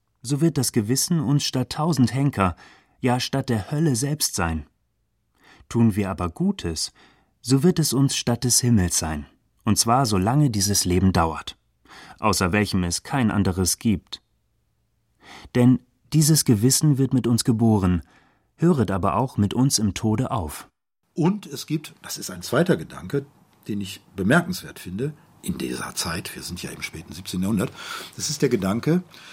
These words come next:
Speaker 2: dass wir moralische Forderungen gegeneinander rechtfertigen müssen. Knutzen drückt sich so aus: Ein jedes Individuum hat ein Gewissen, das ihm grob eine Richtung für sein Handeln anzeigt.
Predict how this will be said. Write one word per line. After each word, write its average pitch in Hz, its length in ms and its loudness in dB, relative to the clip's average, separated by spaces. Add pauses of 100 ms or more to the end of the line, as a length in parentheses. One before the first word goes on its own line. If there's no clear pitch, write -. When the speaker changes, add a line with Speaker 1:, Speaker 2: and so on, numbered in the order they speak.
(420)
Speaker 2:
dass - 280 0
wir 117 320 2 (400)
moralische 123 800 2
Forderungen 123 800 -2 (320)
gegeneinander 123 880 0
rechtfertigen 107 640 -8
müssen. - 260 -8 (580)
Knutzen 156 360 -2
drückt 135 160 -6
sich 120 120 -6
so 147 200 0
aus: 76 400 -10 (500)
Ein 95 160 -2
jedes 127 340 2
Individuum 131 560 -2
hat 127 140 -4
ein 110 160 -4
Gewissen, 98 420 -6 (300)
das 101 220 -2
ihm 98 240 -4 (160)
grob 104 600 6
eine 98 200 -2
Richtung 107 360 -4
für 95 140 -8
sein 90 380 -6 (160)
Handeln 95 540 -2 (340)
anzeigt. - 640 -8